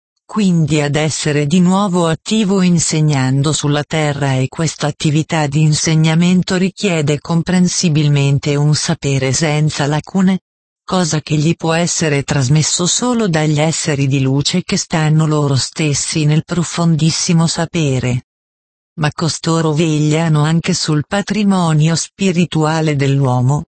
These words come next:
quindi impediscono qualsiasi falsa trasmissione attraverso forze spirituali, proteggono l'uomo dal pensare errato e guidano sempre i suoi pensieri alla giusta conoscenza.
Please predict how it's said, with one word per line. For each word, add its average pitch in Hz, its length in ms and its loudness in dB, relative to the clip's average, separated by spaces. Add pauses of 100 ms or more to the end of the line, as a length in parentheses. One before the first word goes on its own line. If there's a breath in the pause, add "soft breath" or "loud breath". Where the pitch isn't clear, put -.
(320)
quindi 226 540 2
impediscono 160 920 0
qualsiasi 202 840 -2
falsa 185 500 -2
trasmissione 180 1000 0
attraverso 190 880 -2
forze 160 500 -2
spirituali, 180 960 0 (460)
proteggono 180 800 0
l'uomo 170 440 2
dal 160 240 -2
pensare 147 640 0
errato 139 580 -2
e 131 120 0
guidano 165 720 0
sempre 190 520 -2
i 156 100 2
suoi 165 400 0
pensieri 165 760 0
alla 165 280 0
giusta 156 520 -2
conoscenza. 127 1000 -2